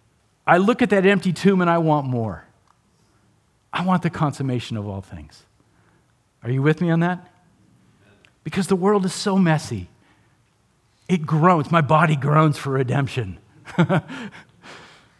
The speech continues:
But I know God will help me be patient. He'll sanctify me as I get older, and I'll wait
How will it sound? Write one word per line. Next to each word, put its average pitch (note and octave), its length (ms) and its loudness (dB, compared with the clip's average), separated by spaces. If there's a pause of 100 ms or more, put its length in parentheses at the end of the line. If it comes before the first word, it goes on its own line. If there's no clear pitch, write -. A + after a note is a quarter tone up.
(240)
But D3+ 100 4
I E3 100 8
know F#3+ 160 6
God F3+ 240 6
will F3+ 120 4
help D#3 220 4
me F3 200 0 (100)
be E3+ 100 -4
patient. D#3 500 0
He'll E3 140 0
sanctify D#3+ 680 0
me E3 140 2
as D#3+ 120 0
I D#3+ 120 4
get E3 140 2
older, D3+ 320 2
and D#3 140 2
I'll E3 180 4
wait D#3+ 460 0